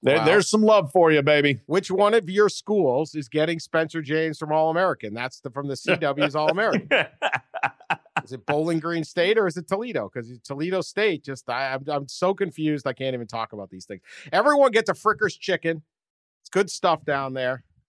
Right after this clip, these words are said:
Speaker 2: and, uh, and, and make the most of it. Um, other, uh, other intriguing games that, uh, we didn't get to. Uh, Auburn, Mississippi State.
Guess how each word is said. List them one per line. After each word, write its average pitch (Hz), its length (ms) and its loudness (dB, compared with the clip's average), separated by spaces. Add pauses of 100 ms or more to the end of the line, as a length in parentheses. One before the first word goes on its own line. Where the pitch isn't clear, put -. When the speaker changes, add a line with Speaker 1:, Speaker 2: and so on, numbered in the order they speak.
(140)
Speaker 2:
and, 117 300 -10
uh, 123 400 -2
and, 139 160 -6
and 143 160 -4
make 147 180 -2
the 135 60 -2
most 127 300 0
of 113 100 0
it. 107 180 -2
Um, 135 540 2 (120)
other, 190 440 6
uh, 170 480 6
other 202 300 6
intriguing 190 580 0
games 185 840 2
that, 151 340 2
uh, 147 300 4
we 151 100 4
didn't 151 160 -2
get 151 220 2
to. 127 260 0 (420)
Uh, 131 220 -6
Auburn, 151 560 2 (140)
Mississippi 147 480 -6
State. 147 460 0